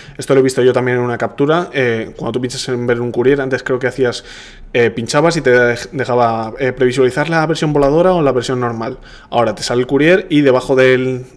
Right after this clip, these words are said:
o sea, en una esquinita, tiene en plan una carita de, con las gafas como de que está volando y normales. Pinchas y puedes ver las dos versiones mucho más rápido.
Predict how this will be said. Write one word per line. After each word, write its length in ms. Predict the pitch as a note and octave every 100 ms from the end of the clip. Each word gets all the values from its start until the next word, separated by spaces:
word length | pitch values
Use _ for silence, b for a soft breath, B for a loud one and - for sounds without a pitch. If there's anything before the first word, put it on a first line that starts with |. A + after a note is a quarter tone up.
| -
o 80 |
sea, 120 | B2+ A#2
en 60 |
una 100 | B2
esquinita, 400 | A#2+ C#3 C#3+ E3+
tiene 180 | D3 C3
en 80 | B2
plan 160 | B2+
una 140 | B2 B2
carita 340 | B2 B2 A2+
de, 140 | A2+ A2
con 160 | A2+
las 120 | A2+
gafas 300 | A#2 B2 C3
como 160 | - A#2+
de 140 | A2+
que 80 | G#2+
está 160 | - A#2+
volando 420 | A#2+ C#3 E3+ G3+
y 60 | C3
normales. 480 | A#2 B2 A#2 B2+
Pinchas 340 | - B2 B2 D3
y 60 |
puedes 180 | A#2+ A2
ver 140 | A#2 -
las 100 | A2+
dos 140 | A2+
versiones 320 | A2+ - A#2
mucho 200 | A#2 A2+
más 120 | A2+
rápido. 320 | - C3+ -